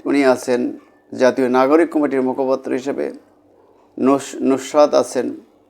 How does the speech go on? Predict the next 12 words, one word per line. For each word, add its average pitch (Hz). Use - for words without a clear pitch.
সেই 110
বৈষম্য 135
বিরোধী 135
ছাত্র 123
আন্দোলনের 113
একজন, 107
যে 110
কমিটি, 127
নতুন 120
কমিটি 131
হলো, 131
নেতৃস্থানীয় 120